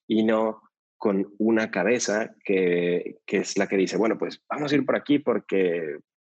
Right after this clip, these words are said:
porque yo lo digo". Ahora mismo, eh, ya no trabajamos en una oficina. Cada quien trabaja por separado, pero al mismo tiempo estamos siempre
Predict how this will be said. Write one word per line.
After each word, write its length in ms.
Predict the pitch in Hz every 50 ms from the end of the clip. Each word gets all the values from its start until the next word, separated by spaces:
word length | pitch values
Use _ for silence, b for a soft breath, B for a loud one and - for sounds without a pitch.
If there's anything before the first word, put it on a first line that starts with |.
| _ _ _
porque 260 | - 85 80 - 87
yo 120 | 101 110 104
lo 100 | 98 98
digo". 380 | 98 95 85 60 52 - - _ B B B B B B B _
Ahora 240 | - 117 139 170 180
mismo, 480 | 175 170 170 160 160 151 156 175 180 -
eh, 720 | - 107 101 98 98 95 90 92 92 92 90 90 85 101 _ _ _ _ _ _ _ _ _ _ _ _ _ _ _ _ _ _
ya 260 | - 107 110 110 123 135
no 120 | 147 139
trabajamos 400 | 127 113 107 101 - 110 107 101
en 100 | 110 98
una 100 | 98 101
oficina. 460 | 98 - 87 80 - 90 82 80 80 -
Cada 280 | - 117 117 135 131
quien 240 | - 127 120 127 127
trabaja 680 | - - - 101 107 107 104 - 101 95 92 - - -
por 140 | 92 87
separado, 720 | - 92 82 - 76 78 82 101 131 156 160 - - _ _ _ _ _ _ _ _
pero 200 | - 113 104 98
al 100 | 98 104
mismo 340 | 113 123 135 147 160 151 131
tiempo 300 | 151 147 147 147 147 139
estamos 420 | 127 - 131 123 123 120 - - -
siempre 1040 | - - - - 123 127 135 147 143 131 127 - 123 131 139 156 - - - -